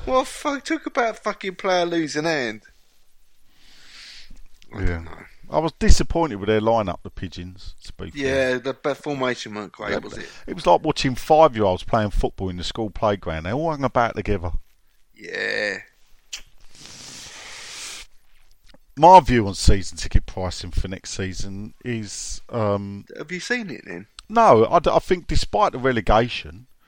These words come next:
Speaker 2: uh, the prices will be held the same, but we, but technically it will be a discount. This is how they'll market it, because we'll be getting twenty-three
Speaker 1: More games.
Speaker 2: games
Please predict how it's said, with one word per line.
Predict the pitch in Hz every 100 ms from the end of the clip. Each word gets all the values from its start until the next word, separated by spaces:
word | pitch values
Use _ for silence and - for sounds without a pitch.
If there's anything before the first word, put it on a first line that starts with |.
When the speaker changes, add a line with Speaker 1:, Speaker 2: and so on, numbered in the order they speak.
| - _ - -
Speaker 2:
uh, | 104 104
the | 98
prices | - - - - 101 95 -
will | 104 107
be | - 101
held | 90 120 98 80
the |
same, | - - 117 95 78 - -
but | - -
we, | - 127 - -
but | - - - -
technically | - 147 104 - 98 98 -
it | 123
will | 101 87
be | 104
a | 95
discount. | - 139 - - 80 - _ _ _ - -
This | 123 107
is | 95
how | 92
they'll | 87 85
market | 92 90 - -
it, | 90 - _ - - -
because | - 131 110
we'll | 127
be | 110 113
getting | 123 73 110 104 - _ - _ _ _
twenty-three | - 131 113 104 123 135
Speaker 1:
More | 139
games. |
Speaker 2:
games | 85 82 82 -